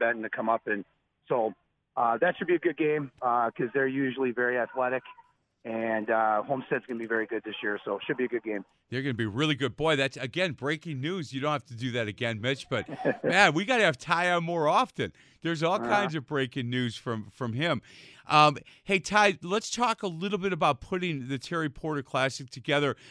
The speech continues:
Speaker 2: Obviously, you have a template now, and maybe not as difficult as it was, you know, way back when in, in the early days,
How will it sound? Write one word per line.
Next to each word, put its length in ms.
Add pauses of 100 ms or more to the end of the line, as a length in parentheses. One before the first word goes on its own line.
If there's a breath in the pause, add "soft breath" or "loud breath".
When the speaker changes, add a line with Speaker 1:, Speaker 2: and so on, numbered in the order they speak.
(140)
Speaker 2:
Obviously, 600
you 140
have 180
a 40
template 580
now, 440 (260 loud breath)
and 220
maybe 240
not 280
as 140
difficult 480
as 140
it 100
was, 320 (280 soft breath)
you 140
know, 100
way 260
back 360
when 240
in, 160
in 280
the 80
early 300
days, 400